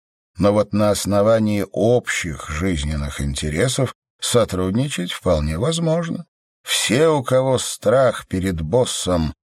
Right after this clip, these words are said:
и мороз по коже при мысли об арендной плате, должны действовать сообща.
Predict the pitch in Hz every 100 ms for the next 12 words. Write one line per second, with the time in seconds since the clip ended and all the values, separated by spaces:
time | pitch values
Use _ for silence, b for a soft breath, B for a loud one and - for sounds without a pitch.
0 | _ - 98 101 110 120 143 131 - -
1 | 117 - 131 113 113 104 104 110 123 98
2 | 98 87 92 107 120 98 98 90 85 87
3 | 117 123 85 73 - _ _ - 82 107
4 | 101 127 165 147 156 143 - 143 127 -
5 | 143 131 - - 95 95 -